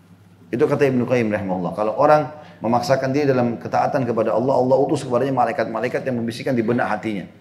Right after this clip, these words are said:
Supaya dia sholat malam, supaya dia sedekah, lihat orang miskin sedekah, dengar azan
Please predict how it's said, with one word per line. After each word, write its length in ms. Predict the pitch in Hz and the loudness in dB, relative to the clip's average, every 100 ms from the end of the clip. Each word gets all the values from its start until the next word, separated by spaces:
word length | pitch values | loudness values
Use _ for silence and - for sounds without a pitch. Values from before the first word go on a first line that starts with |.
| - - - - | -20 -20 -20 -20
Supaya 320 | - 113 113 | -4 0 2
dia 40 | 110 | 2
sholat 260 | 107 104 | 0 0
malam, 240 | 104 110 110 | 2 2 0
supaya 300 | - 101 101 | -4 -4 -4
dia 40 | |
sedekah, 440 | 107 98 - 110 104 | -4 -6 -2 0 2
lihat 140 | 107 | 0
orang 160 | 104 104 | -2 -4
miskin 300 | 101 - 104 | -6 -6 -8
sedekah, 420 | 104 92 110 104 | -6 -4 0 0
dengar 240 | 104 104 101 | 0 -4 -2
azan 240 | 104 104 | -2 -2